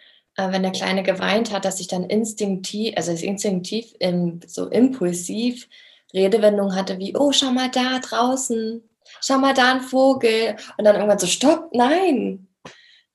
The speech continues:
So, und dann, und mittlerweile ist es das neue Muster. Mittlerweile gebe ich dem ganzen Raum und ich merke wirklich,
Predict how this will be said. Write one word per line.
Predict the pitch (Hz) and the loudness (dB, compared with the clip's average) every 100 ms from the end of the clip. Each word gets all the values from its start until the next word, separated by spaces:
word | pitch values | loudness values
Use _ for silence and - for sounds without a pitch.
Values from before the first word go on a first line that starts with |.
| _ | _
So, | - 202 | 0 2
und | - 196 | 2 2
dann, | 214 226 220 | 2 2 0
und | 220 220 | 2 2
mittlerweile | 247 277 269 269 269 | 4 4 6 4 4
ist | 262 254 254 | 2 0 -6
es | 247 | -6
das | 262 262 | -4 0
neue | 247 262 262 | 2 2 2
Muster. | 202 180 - 175 | 0 -4 -8 -6
Mittlerweile | 196 202 202 202 202 202 | -4 -2 0 0 0 -2
gebe | 202 214 | 0 0
ich | 214 | -2
dem | 214 | -6
ganzen | 190 190 190 | -4 -6 -8
Raum | 185 180 | -6 -4
und | 185 | -4
ich | 190 190 | -4 -2
merke | 196 - | -2 -2
wirklich, | 190 208 214 208 - - | -4 -4 -2 -4 -6 -14